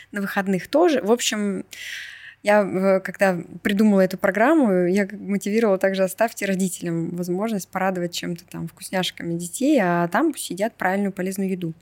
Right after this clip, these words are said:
Вот. И так родилась программа, она называется «Здоровый хлеб детям». Я её описала, предложила в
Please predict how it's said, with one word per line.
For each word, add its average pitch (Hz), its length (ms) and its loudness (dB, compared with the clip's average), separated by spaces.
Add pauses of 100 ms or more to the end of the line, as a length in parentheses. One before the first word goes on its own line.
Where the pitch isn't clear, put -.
(120)
Вот. 190 320 0
И - 40 -18
так 262 180 2
родилась 208 440 0
программа, 262 480 2
она 214 140 4
называется 196 380 -2
«Здоровый 196 280 0
хлеб 196 220 -8
детям». 233 680 -2
Я 190 180 2
её 180 200 0
описала, 247 520 0
предложила 190 840 -4 (100)
в 180 220 -8